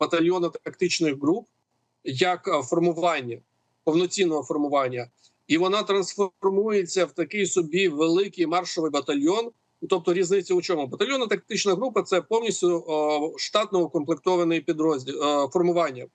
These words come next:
По техніці, танки, артилерія, Б Б М, необхідна кількість особового складу і все так далі, таке інше.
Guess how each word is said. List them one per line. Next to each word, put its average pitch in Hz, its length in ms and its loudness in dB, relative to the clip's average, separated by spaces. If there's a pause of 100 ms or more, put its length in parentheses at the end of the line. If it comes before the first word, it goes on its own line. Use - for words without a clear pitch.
(680)
По 202 80 4
техніці, 190 720 0 (140)
танки, 185 520 0
артилерія, 180 800 0
Б 170 120 -2
Б 165 240 0 (200)
М, 185 160 -6 (1000)
необхідна 175 480 2
кількість 170 420 -2
особового 170 480 0
складу 175 520 0
і 156 60 -2
все 165 200 -6
так 160 160 -6
далі, 165 280 0
таке 156 240 -4
інше. 131 400 -2